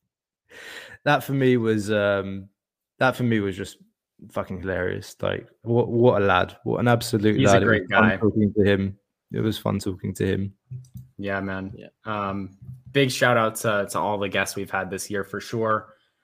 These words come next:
Speaker 2: As we begin to close up here,
Speaker 1: Can,
Speaker 2: uh,
Speaker 1: can I read some more? Can I
Speaker 2: Yeah,
Speaker 1: read
Speaker 2: no,
Speaker 1: some
Speaker 2: go
Speaker 1: comments
Speaker 2: nuts.
Speaker 1: here?
Speaker 2: Go nuts.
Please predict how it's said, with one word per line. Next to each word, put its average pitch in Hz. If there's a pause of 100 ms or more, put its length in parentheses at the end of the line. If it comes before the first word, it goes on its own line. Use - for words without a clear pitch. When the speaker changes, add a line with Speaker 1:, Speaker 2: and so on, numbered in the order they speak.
(300)
Speaker 2:
As 151
we 185
begin 147
to 131
close 135
up 131
here, 135
Speaker 1:
Can, 190
Speaker 2:
uh, 107
Speaker 1:
can 175
I 220
read 233
some 151
more? 156 (200)
Can 147
I -
Speaker 2:
Yeah, -
Speaker 1:
read 196
Speaker 2:
no, 180
Speaker 1:
some 135
Speaker 2:
go 147
Speaker 1:
comments 151
Speaker 2:
nuts. 175
Speaker 1:
here? 185
Speaker 2:
Go 127
nuts. -